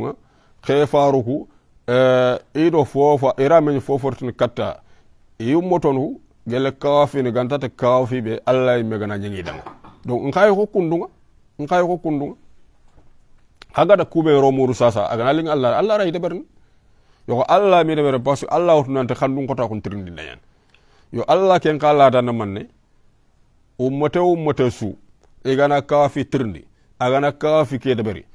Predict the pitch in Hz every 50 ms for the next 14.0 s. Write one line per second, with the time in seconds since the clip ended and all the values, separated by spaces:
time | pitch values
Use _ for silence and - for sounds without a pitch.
0 | - - - 127 135 135 135 131 127 - 139 131 127 117 104 92 - - - 127
1 | 123 123 120 117 110 107 101 - 110 - 95 85 76 80 76 71 - - _ _
2 | _ _ _ _ _ _ - - 123 131 127 123 117 107 95 95 92 90 82 -
3 | 85 80 - _ _ _ _ _ _ _ _ - 107 104 - - - 180 190 180
4 | - 175 208 214 208 196 180 170 - 160 160 151 131 131 135 160 180 - - 190
5 | 185 175 156 135 117 - 120 247 - _ _ _ _ _ _ _ _ - - 165
6 | 165 165 165 156 156 151 139 123 107 113 101 - 92 98 95 90 85 78 - -
7 | _ _ _ _ _ - - _ _ _ _ _ _ _ _ - - _ _ _
8 | _ _ _ _ _ _ _ _ _ _ _ _ _ _ _ _ _ _ _ _
9 | _ _ _ _ - - _ _ _ _ - - - 131 139 165 185 202 202 175
10 | 180 160 139 131 143 226 339 - _ _ _ _ _ _ _ _ _ _ _ _
11 | _ _ _ _ _ _ _ - 151 175 190 185 175 156 - - 165 160 160 156
12 | 135 - 143 123 143 131 113 123 117 135 160 175 175 160 151 165 180 196 190 190
13 | 180 180 165 139 165 160 175 165 156 147 131 - 135 131 127 - - 208 240 -